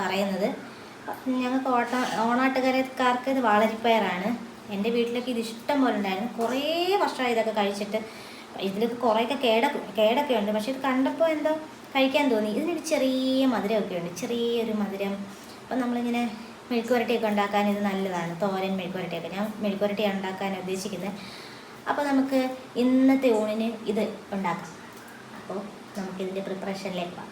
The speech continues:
വാ. എല്ലാം ഞാൻ കഴുകി എടുത്തിട്ടുണ്ട്. ഇതെങ്ങനെയാണ് നമ്മൾ വൃത്തിയാക്കുന്നതെന്ന് പറയുന്നത്, ഈ, ഇതിങ്ങനെ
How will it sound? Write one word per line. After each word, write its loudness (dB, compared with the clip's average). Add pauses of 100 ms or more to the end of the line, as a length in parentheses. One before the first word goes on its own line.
(480)
വാ. -4 (1800)
എല്ലാം 4
ഞാൻ 2 (100)
കഴുകി 0
എടുത്തിട്ടുണ്ട്. 2 (840)
ഇതെങ്ങനെയാണ് 2
നമ്മൾ 0 (600)
വൃത്തിയാക്കുന്നതെന്ന് -2
പറയുന്നത്, -4
ഈ, -6 (440)
ഇതിങ്ങനെ 0